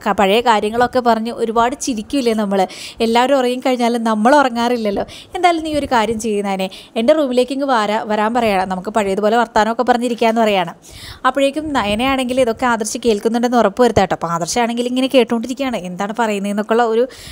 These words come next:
ത്വരയിൽ ആദർശ് ഇങ്ങനെ ശ്രദ്ധിച്ചുകൊണ്ടിരിക്കുകയാണ്. അപ്പോൾ നയന ഇടം കണ്ടിട്ട് ആദർശിനെ നോക്കുകയാണ്. ആദർശ് ശ്രദ്ധിക്കുന്നുണ്ടെന്ന് മനസ്സിലായ നയന പറയാണ്, "അതിനിപ്പോൾ എന്താ, ആ, ചേട്ടാ, ഞാൻ ദേ ഇപ്പം തന്നെ ചേട്ടൻ്റെ അടുത്തേക്ക്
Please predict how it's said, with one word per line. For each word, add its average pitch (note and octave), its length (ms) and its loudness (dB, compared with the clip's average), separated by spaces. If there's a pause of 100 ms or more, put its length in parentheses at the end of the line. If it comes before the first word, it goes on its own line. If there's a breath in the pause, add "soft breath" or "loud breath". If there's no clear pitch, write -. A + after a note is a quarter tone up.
(220 loud breath)
ത്വരയിൽ G#3 380 0
ആദർശ് B3 320 -2
ഇങ്ങനെ B3 240 -2
ശ്രദ്ധിച്ചുകൊണ്ടിരിക്കുകയാണ്. A3 800 -2
അപ്പോൾ G#3 220 -6
നയന G3 260 -2
ഇടം G3+ 180 -2
കണ്ടിട്ട് A#3+ 320 0
ആദർശിനെ A3 300 -2
നോക്കുകയാണ്. G#3 400 -2 (380 loud breath)
ആദർശ് C#4+ 360 -2
ശ്രദ്ധിക്കുന്നുണ്ടെന്ന് C4+ 720 -4
മനസ്സിലായ A#3 440 0
നയന G#3+ 200 0
പറയാണ്, G#3+ 400 -2
"അതിനിപ്പോൾ C#4 460 -2
എന്താ, D4+ 160 -2 (240)
ആ, - 20 -2 (480)
ചേട്ടാ, A#3+ 260 0 (360 loud breath)
ഞാൻ C#4 160 -2
ദേ D4 220 -2
ഇപ്പം - 300 2
തന്നെ C4+ 240 0
ചേട്ടൻ്റെ A#3 280 0
അടുത്തേക്ക് G#3+ 280 0